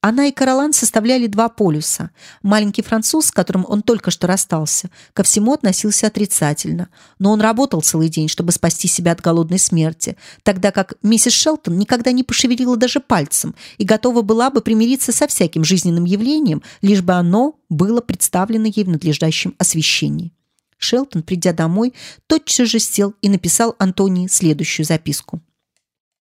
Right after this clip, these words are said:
"Я больше не могу ждать в Лондоне и поэтому отправляюсь в Байтсфорд и оттуда совершу пешеходную прогулку. Я хочу пройти в Оксфорд и останусь там до тех пор, пока мне можно будет приехать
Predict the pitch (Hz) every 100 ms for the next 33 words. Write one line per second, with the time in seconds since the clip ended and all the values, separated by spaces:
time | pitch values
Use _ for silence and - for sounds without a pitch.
0 | _ _ _ _ _ _ _ 202 214 240
1 | - 226 226 233 190 - 160 - 202 240
2 | 185 160 - 190 202 226 214 208 196 -
3 | 190 190 233 240 - - - - 165 196
4 | 196 - - 170 160 - - - _ -
5 | 233 202 - 302 269 - 180 - 247 -
6 | 208 - 190 185 185 180 165 185 226 -
7 | 180 _ 208 240 247 - 220 220 214 214
8 | - 185 254 - - 160 - 196 196 -
9 | 190 180 185 175 202 294 285 - 233 190
10 | - 277 226 180 202 180 175 175 - 170
11 | 180 185 -